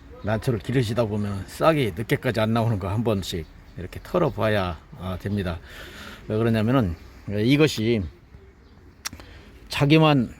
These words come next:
에, 못 올라가서 밑으로 뻗었으니까요. 햇빛을 못 보고 죽으면 그만인데 이것이 썩기 시작하면은,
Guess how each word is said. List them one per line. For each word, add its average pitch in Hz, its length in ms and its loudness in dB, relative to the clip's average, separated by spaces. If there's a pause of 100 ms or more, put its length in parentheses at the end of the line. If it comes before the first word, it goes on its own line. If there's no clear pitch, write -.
(240)
에, 95 500 -4 (1120)
못 156 160 8
올라가서 143 400 6
밑으로 160 360 0
뻗었으니까요. 113 800 0 (120)
햇빛을 180 260 2
못 123 180 2
보고 104 300 0 (320)
죽으면 160 380 4
그만인데 113 580 2 (540)
이것이 120 300 -2
썩기 170 340 0
시작하면은, 113 640 2